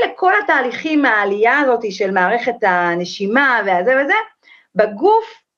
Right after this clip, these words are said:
מכיוון שאנחנו לא יצור על שיכול לה-, להגביר את הכל, באותם רגעים בגוף מושתקים תהליכים פחות קריטיים, כמו מערכת הגדילה של הגוף, מערכת החיסון של הגוף,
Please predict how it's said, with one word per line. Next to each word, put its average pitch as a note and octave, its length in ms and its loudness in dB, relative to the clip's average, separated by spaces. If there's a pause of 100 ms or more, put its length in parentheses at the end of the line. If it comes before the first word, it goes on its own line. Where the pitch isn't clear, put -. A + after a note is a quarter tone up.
מכיוון B3 300 2
שאנחנו A3+ 360 -2
לא A#3 600 2 (140)
יצור F#3+ 600 0
על G#3+ 360 0
שיכול F#3 540 -2
לה-, F#3+ 80 2 (120)
להגביר F#3 400 0
את - 80 -6
הכל, C#4 300 0 (260)
באותם A#3 440 0
רגעים D4+ 500 0
בגוף D4 460 0 (380)
מושתקים C4 580 0 (100)
תהליכים B3 560 -2
פחות A3 400 -2
קריטיים, F3+ 520 -6
כמו A3 400 0
מערכת F#3 460 -2
הגדילה D#3+ 600 -2
של A#3+ 200 -4
הגוף, F#3+ 460 -4
מערכת F3 400 -6
החיסון - 580 -4
של A#3+ 160 2
הגוף, F#3 360 2